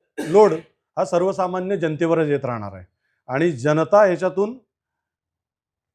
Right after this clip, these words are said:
वाचण्यासाठी आम्ही सर्व खेर्डीतील किंवा जिल्हा परिषद गटातील सर्व, अ, गावातील लोकांना आवाहन करतो की या जनाक्रोश मोर्चामध्ये सामील व्हा आणि जास्तीत जास्त पद्धतीने, कारण का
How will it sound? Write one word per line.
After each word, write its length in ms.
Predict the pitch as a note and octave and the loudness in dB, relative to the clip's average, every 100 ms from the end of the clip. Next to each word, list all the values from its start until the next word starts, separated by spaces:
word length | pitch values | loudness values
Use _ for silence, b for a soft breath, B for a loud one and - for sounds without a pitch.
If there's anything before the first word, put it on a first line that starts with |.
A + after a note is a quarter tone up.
| _ C3+ | _ 0
वाचण्यासाठी 840 | D3 F3+ G#3 G3+ F3 - C3+ - | 2 4 4 4 2 0 -8 -10
आम्ही 280 | C3 C#3+ F3 | -8 -6 -6
सर्व 420 | - F3+ F#3 G3 | -2 0 2 0
खेर्डीतील 600 | F#3+ D3 D3 E3 E3 D#3+ D3+ | 0 -2 0 0 0 -4 -6
किंवा 400 | D3+ D#3 D3+ C3 C3 | -2 0 0 -4 -4
जिल्हा 180 | C#3 | -2
परिषद 280 | D3+ D3+ D3 | -2 -4 -6
गटातील 380 | C#3+ C#3+ C#3+ D3 | -4 -4 -6 -8
सर्व, 280 | C#3 C#3 D3 C#3+ | -8 -6 -6 -6
अ, 300 | C3 C3+ B2+ B2 A#2+ A2+ A2+ A#2+ | -10 -12 -8 -6 -8 -10 -8 -2
गावातील 320 | C3 C3+ C#3 | -2 -2 -4
लोकांना 320 | B2+ C#3 C3+ | -4 -4 -4
आवाहन 280 | A#2 C3 C3+ | -4 -4 -4
करतो 320 | B2+ G#2+ G#2+ - _ _ _ | -8 -8 -16 -18 _ _ _
की 180 | C#3+ C3+ | -8 -2
या 180 | C#3 C#3+ | 0 0
जनाक्रोश 580 | B2+ C3+ C#3 C3+ C#3+ C3 | -4 -6 -6 -6 -8 -8
मोर्चामध्ये 500 | B2 A#2 C3+ C3 C3 | -12 -10 -8 -6 -8
सामील 320 | - A#2+ C3 | -6 -6 -4
व्हा 160 | C3 B2+ - _ _ _ - | -4 -4 -8 _ _ _ -10
आणि 520 | B2 C3+ C#3 C3+ B2+ - _ _ _ G#2 | -4 -2 -2 -4 -10 -16 _ _ _ -4
जास्तीत 280 | C3+ C#3 D#3 | -2 0 0
जास्त 320 | D#3 D#3 - | 2 0 -2
पद्धतीने, 500 | D3+ C#3+ C#3+ D3 C3+ | -2 0 0 0 -2
कारण 260 | C#3 D3+ D3+ | -2 -2 0
का 300 | E3+ E3+ | 2 2